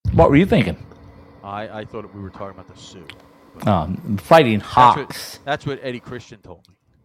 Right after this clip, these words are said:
Speaker 1: Yeah, okay. Fighting Hawks.
Speaker 2: That's what Rick Zombo tells me, too.
Speaker 1: <laughs> Yeah.
Speaker 2: I just
Speaker 1: By the way, the nineteen eighty-seven team had a reunion, and,
Speaker 2: Yeah.
Speaker 1: uh, I saw Kerry Eads was there.
Speaker 2: Nice.
Speaker 1: So, yeah, I saw a lot of guys there that, uh,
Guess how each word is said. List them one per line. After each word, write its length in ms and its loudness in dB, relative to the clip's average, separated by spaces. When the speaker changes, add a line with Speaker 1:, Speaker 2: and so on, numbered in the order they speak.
Speaker 1:
Yeah, 260 2
okay. 320 -2
Fighting 420 4
Hawks. 680 0
Speaker 2:
That's 120 -20
what 80 -6
Rick 140 -10
Zombo 380 -10
tells 280 -20
me, 60 -20
too. 140 -18
Speaker 1:
<laughs> 160 -8
Yeah. 100 2
Speaker 2:
I 160 2
just 320 -16
Speaker 1:
By 140 4
the 100 4
way, 160 10
the 100 6
nineteen 380 4
eighty-seven 600 4
team 360 2
had 160 6
a 60 4
reunion, 560 6
and, 380 4
Speaker 2:
Yeah. 180 4
Speaker 1:
uh, 80 2
I 40 4
saw 160 2
Kerry 340 4
Eads 200 2
was 160 2
there. 260 0
Speaker 2:
Nice. 540 -20
Speaker 1:
So, 320 4
yeah, 400 2
I 80 2
saw 180 6
a 60 8
lot 120 6
of 100 -2
guys 280 2
there 240 4
that, 340 0
uh, 340 4